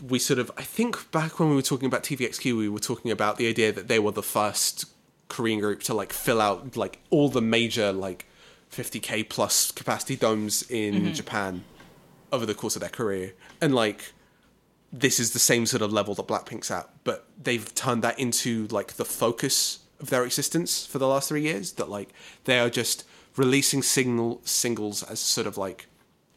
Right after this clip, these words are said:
Speaker 1: recurring feed, like, feed into the machine that is their live tour, which is obviously taking it to the U S, taking it to Europe, where they're like, okay, they're not filling out fifty thousand person venues,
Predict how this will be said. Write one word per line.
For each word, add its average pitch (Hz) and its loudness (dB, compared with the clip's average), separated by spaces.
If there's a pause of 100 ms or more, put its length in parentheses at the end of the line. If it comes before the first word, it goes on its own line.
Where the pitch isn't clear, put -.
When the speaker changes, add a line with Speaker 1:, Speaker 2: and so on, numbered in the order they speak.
(340)
Speaker 1:
recurring 117 2
feed, 113 -2 (220)
like, 101 -4
feed 120 -2
into 120 0
the 110 -4
machine 107 0
that 104 0
is 120 -4
their 101 0
live 98 -2
tour, 90 -8 (360)
which 113 0
is 110 -2
obviously 110 -2
taking 107 -8
it 98 -10 (180)
to - -6
the 110 -2
U 104 0
S, - 0 (280)
taking 175 2
it - -6
to 156 0
Europe, 135 4
where 117 2
they're 113 4
like, 110 -2 (240)
okay, 151 -2
they're 123 0
not 127 0
filling 117 -2
out 101 -6
fifty 156 -2
thousand 98 -4
person 92 -6
venues, 98 -8